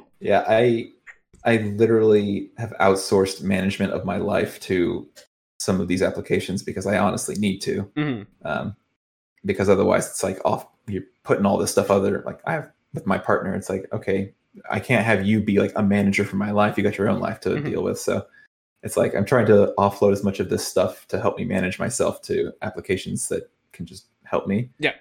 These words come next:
Speaker 1: Well, sadly, as some people might be like, "Oh, no." I use Siri a
Speaker 2: Mm-hmm.
Speaker 1: lot now 'cause I found out I could just say,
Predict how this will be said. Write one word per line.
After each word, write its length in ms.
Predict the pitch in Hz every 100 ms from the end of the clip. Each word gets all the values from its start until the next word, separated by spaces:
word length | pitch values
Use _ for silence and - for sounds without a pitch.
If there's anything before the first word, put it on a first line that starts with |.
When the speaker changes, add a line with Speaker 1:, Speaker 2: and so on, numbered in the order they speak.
| _ _ _ _
Speaker 1:
Well, 320 | 90 92 - _ _ _ _ _
sadly, 580 | - 127 113 113 110 - -
as 160 | 101 -
some 180 | 113 104
people 280 | 101 98 95
might 220 | 98 95
be 80 | 101
like, 160 | 98 -
"Oh, 360 | 165 156 143 143
no." 520 | 175 165 156 131 131 - - - _ _ _ _
I 60 | 104
use 260 | 123 117 -
Siri 380 | 92 101 123 - _ _
a 40 |
Speaker 2:
Mm-hmm. 80 | 98
Speaker 1:
lot 200 | 85 123
now 300 | 127 143 165 - _
'cause 100 | -
I 60 | 101
found 320 | - 107 104
out 120 | 104
I 60 | 107
could 100 | 101
just 160 | 98
say, 260 | 101 92